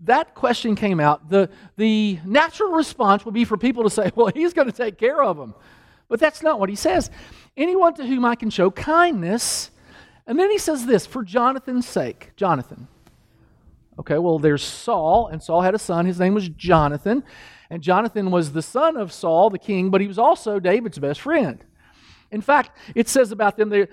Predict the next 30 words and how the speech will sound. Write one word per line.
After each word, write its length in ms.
their 140
friendship 500
was 300
such 320
that 100
they 100
were 140
one 340
in 140
spirit. 800
Jonathan 420
and 140
David, 340
they 140
were, 260
they 100
were 140
comrades. 880
They 160
were 360
amigos. 760
<laughs> 20
You 60
know, 100
they 100
were, 140
they 100
were 180
homeboys. 560
They, 220